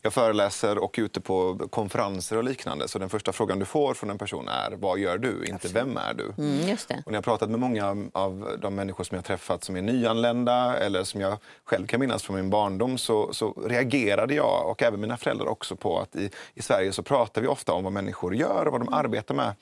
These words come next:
Speaker 1: Det finns säkert i en massa andra kulturer också. Men jag undrar om, om vår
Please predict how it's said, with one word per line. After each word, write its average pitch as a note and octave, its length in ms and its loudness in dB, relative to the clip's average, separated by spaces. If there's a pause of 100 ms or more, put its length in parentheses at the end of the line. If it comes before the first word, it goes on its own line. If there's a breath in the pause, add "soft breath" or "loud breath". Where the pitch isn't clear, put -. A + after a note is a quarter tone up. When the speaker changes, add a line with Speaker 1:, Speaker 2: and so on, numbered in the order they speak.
(280 loud breath)
Speaker 1:
Det - 80 -2
finns C#3+ 220 0
säkert C#3 240 2
i - 20 2
en G#2+ 60 2
massa G#2 200 0
andra G2 160 -2
kulturer F2+ 500 -2
också. - 460 -4 (360 loud breath)
Men G#2 60 0
jag B2+ 80 4
undrar B2 220 4
om, A#2 180 2
om A2 200 0
vår C3+ 400 2